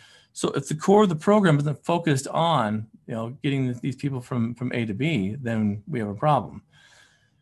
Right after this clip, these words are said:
The thing is, is that most treatment centers now, i-, i-, in order to get licensed in said states, you have to follow some protocol that talk about practicing and operating in what's called a best practice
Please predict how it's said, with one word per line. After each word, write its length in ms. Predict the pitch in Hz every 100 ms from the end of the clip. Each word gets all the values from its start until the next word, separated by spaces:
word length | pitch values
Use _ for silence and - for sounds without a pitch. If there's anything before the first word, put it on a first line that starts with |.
| _
The 100 | -
thing 240 | 139 226 208
is, 200 | 226 165
is 100 | 135
that 100 | 139
most 420 | 160 196 190 156
treatment 340 | - 202 180 147
centers 360 | 165 151 127
now, 340 | 160 170 120 120
i-, 80 | 135
i-, 260 | 131 131 -
in 140 | 135
order 160 | 135 127
to 80 |
get 140 | 120 123
licensed 420 | 139 143 - 123
in 100 | 120
said 240 | - 117
states, 400 | 110 170 170 -
you 100 | 170
have 260 | 151 - 208
to 100 | -
follow 300 | 151 151 135
some 160 | - 135
protocol 560 | - 240 226 139 113
that 120 | 120
talk 220 | 123 135 -
about 400 | 127 120 143 -
practicing 640 | 139 135 139 - 135 131
and 180 | 127 120
operating 440 | 120 123 120 117
in 140 | 120 117
what's 140 | 110
called 220 | - 113 120
a 60 |
best 460 | 117 131 135 135 -
practice 600 | - 120 - 117 107